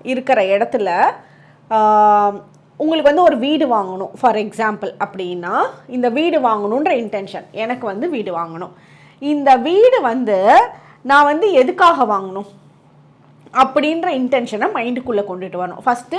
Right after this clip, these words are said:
நான் வீடு வாங்கணும் அப்படின்றத மூணு தடவை நினைக்கிறீங்க. அந்த மூணு தடவை "நான் வீடு வாங்கணும், நான் வீடு வாங்கணும், நான் வீடு வாங்கணும். I want to buy a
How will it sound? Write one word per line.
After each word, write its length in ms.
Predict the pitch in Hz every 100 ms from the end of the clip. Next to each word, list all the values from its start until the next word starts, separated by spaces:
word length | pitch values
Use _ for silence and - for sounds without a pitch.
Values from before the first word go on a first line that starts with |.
| 523 -
நான் 200 | 220 202
வீடு 280 | 240 269
வாங்கணும் 520 | 233 208 196 196 269 285
அப்படின்றத 880 | 196 202 254 240 233 - 196 277 381
மூணு 440 | 233 269 330 320
தடவை 340 | 220 190 214 339
நினைக்கிறீங்க. 560 | 214 196 202 185 175 - _ _ _ _ _ _ _ _ _ _
அந்த 260 | - 226 240
மூணு 320 | 269 381 359
தடவை 300 | 240 220 339
"நான் 200 | 330 220
வீடு 240 | 233 240
வாங்கணும், 520 | 214 202 202 196 277 359
நான் 180 | 202
வீடு 320 | 180 208 214 190
வாங்கணும், 340 | 180 185 294
நான் 180 | 370 202
வீடு 220 | 185 180 165 190
வாங்கணும். 320 | 175 175 180
I 140 | - 226
want 260 | 220 226
to 200 | 226 208
buy 140 | 170
a 60 | 170